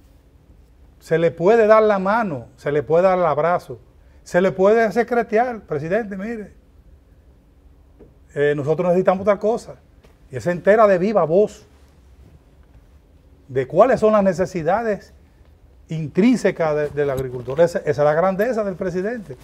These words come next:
Y por eso hoy, cuando Danilo Di-, Medina dice, "Yo voy a votar por fulano", en este caso, "Yo voy a votar por Gonzalo", todos nosotros, que no somos P L D istas,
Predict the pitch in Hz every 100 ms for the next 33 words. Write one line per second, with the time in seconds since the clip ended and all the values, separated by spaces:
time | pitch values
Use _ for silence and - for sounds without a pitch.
0 | - - - - - - - _ _ -
1 | 151 180 175 190 214 208 208 208 214 _
2 | - _ 160 170 175 175 175 226 247 226
3 | 226 170 175 190 202 196 185 180 165 147
4 | - _ _ _ _ _ - _ 127 180
5 | 233 240 247 233 202 220 196 208 190 180
6 | 180 175 156 143 - - - 147 165 175
7 | 185 170 214 277 262 226 226 220 208 202
8 | 170 156 135 143 - - - _ _ -
9 | 170 185 185 170 180 170 156 147 - _
10 | _ _ - 170 175 185 220 208 226 220
11 | 220 202 180 165 165 156 - 139